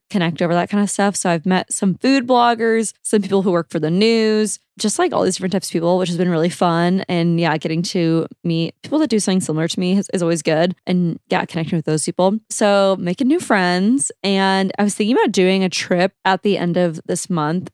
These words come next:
'cause I try to do two vacations a year where I'm just,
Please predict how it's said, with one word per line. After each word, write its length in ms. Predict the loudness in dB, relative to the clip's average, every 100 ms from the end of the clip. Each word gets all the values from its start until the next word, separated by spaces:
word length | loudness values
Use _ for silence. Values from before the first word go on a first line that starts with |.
| -6
'cause 100 | 0
I 80 | 0
try 200 | 2 0
to 80 | 0
do 520 | 2 2 4 4 2 -2
two 280 | -2 0 2
vacations 720 | 0 -2 -2 -2 0 0 0
a 80 | 0
year 480 | 0 2 2 2 0
where 460 | 0 2 2 2 0
I'm 140 | -2
just, 320 | -2 -4 -8